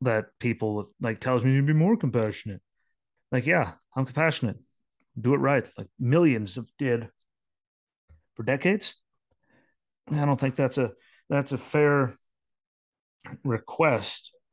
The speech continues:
from all of us, but, like, most importantly, just stop attacking people. Like, we have hearts. We just want you to do it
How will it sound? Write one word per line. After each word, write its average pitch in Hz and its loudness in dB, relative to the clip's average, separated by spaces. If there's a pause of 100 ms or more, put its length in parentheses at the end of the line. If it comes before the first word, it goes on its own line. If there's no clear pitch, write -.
(220)
from 127 0
all 147 4
of 101 -2
us, 101 -2
but, 117 -2
like, 123 -2
most 156 -2
importantly, 110 -2
just 131 -6 (200)
stop 170 -2
attacking 131 0
people. - -4 (280)
Like, 117 0
we 139 2
have 131 4
hearts. 104 -4 (260)
We 131 2
just - -2
want 120 -2
you 92 -6
to 104 -4
do 104 0
it 98 -4